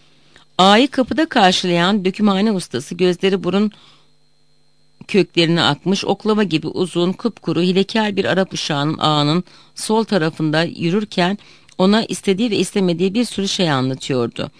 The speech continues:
İşçi galeyan halinde Sümerbank fabrikasına kaçan kaçana. Bereket versin oranın kadroları dolu da işçi ne yapsın? Kopanı çekip bağlamaktan bez dokumuyor ki. Bir şey değil,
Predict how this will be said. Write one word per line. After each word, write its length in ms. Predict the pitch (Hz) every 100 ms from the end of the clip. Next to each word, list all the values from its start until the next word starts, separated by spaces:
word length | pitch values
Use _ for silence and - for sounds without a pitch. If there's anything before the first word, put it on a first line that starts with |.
| - - _
İşçi 260 | 240 - 262
galeyan 400 | 240 226 214 185
halinde 460 | 143 131 135 143
Sümerbank 600 | - 226 233 220 233 233
fabrikasına 600 | 180 165 165 170 - 196
kaçan 360 | 180 165 170 165
kaçana. 420 | 143 - 135 127 - - - -
Bereket 440 | 202 226 285 -
versin 320 | 180 180 -
oranın 260 | 196 180 190
kadroları 640 | 190 180 175 175 170 156
dolu 260 | 170 254 247
da 160 | 135 - - _ _ -
işçi 280 | 190 330
ne 60 | 294
yapsın? 500 | 175 143 - 156 135 - - _ _ _
Kopanı 380 | 269 - 208 220
çekip 400 | - 190 226 -
bağlamaktan 760 | 185 185 180 175 - 180 180
bez 200 | 180 170
dokumuyor 480 | 170 - 226 311 220
ki. 240 | - 160 - _ _ _ 214
Bir 100 | 233
şey 300 | - 285 247
değil, 260 | 202 156